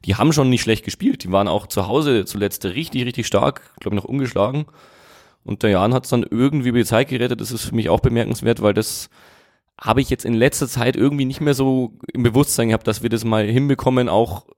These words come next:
in knappen Spielen so ein ekliges eins zu null oder manchmal auch ein ekliges Unentschieden über die Sta-, Zeit zu bringen. Da haben wir öfter jetzt in letzter Zeit die Probleme gehabt, selber noch das Tor zu machen, wenn wir knapp hinten lagen. Und ja, jetzt haben wir mal irgendwie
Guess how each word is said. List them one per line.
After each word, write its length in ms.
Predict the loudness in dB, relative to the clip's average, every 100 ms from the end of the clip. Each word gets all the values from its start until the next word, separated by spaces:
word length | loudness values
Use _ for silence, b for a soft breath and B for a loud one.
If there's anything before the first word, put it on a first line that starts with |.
| -10
in 100 | -8
knappen 280 | -2 -2 -2
Spielen 480 | -6 -2 0 0 -2
so 100 | -4
ein 200 | -4 -6 -2
ekliges 460 | 0 0 0 2
eins 260 | 0 -2 -2
zu 80 | -4
null 220 | 0 0
oder 120 | 0
manchmal 220 | -2 -2 -4
auch 100 | -6
ein 100 | -6
ekliges 240 | -2 0
Unentschieden 340 | 2 2 2 0
über 60 |
die 40 | 2
Sta-, 240 | 0 -2
Zeit 180 | 0 -2
zu 100 | -2
bringen. 340 | 0 2 2 -2 b b b b
Da 120 | -6 0
haben 100 | 2
wir 60 | 2
öfter 300 | 0 0 -2
jetzt 180 | -2 -4
in 80 |
letzter 280 | -6 -6 -4
Zeit 80 | -4
die 40 | -4
Probleme 360 | -2 0 2
gehabt, 420 | 2 0 -4 -18 -20 _ _
selber 380 | -6 2 4 4
noch 100 | 2
das 140 | 0 -2
Tor 180 | 0 0
zu 140 | -2
machen, 240 | -4 -4
wenn 80 | -6
wir 80 | -6
knapp 200 | -6 -2
hinten 220 | -2 0
lagen. 360 | 0 2 0 -4 b b b b b
Und 440 | -6 -4 -4 -8 -2
ja, 260 | 2 4 2
jetzt 220 | 0 -2
haben 80 | 0
wir 60 |
mal 180 | 0 0
irgendwie 520 | 0 2 2 2 0